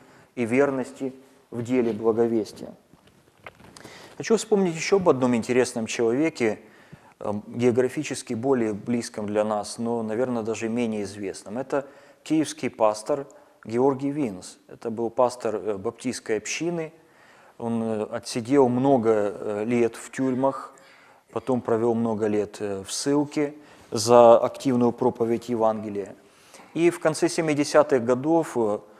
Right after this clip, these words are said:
благодаря большим дипломатическим усилиям Соединенных Штатов, ему удалось все-таки спастись. Его обменяли на наряд, э, шпионов, судя по всему.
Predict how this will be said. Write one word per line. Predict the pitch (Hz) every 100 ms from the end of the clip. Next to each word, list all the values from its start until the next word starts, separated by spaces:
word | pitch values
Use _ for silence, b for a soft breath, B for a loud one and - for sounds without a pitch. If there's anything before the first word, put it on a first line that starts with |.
| b b b - - -
благодаря | - - 110 - 123 123 117 120 131 123 110
большим | 110 117 - 117
дипломатическим | 110 120 113 113 104 107 - 104
усилиям | 104 120 104 101
Соединенных | - 107 104 104
Штатов, | - 151 151 120 -
ему | 117 120
удалось | 113 117 110
все-таки | - 104 98 95 104 92 - b b b b b
спастись. | - 117 - - 98 -
Его | 110
обменяли | 110 110 113 107 85 87 - b b b -
на | 104 98 87 82 - - 71
наряд, | 104 98 87 82 -
э, | 69 69 - - - 69 - 95 98 -
шпионов, | - - 113 151 160 143 -
судя | 120 113
по | - 110
всему. | - 113 104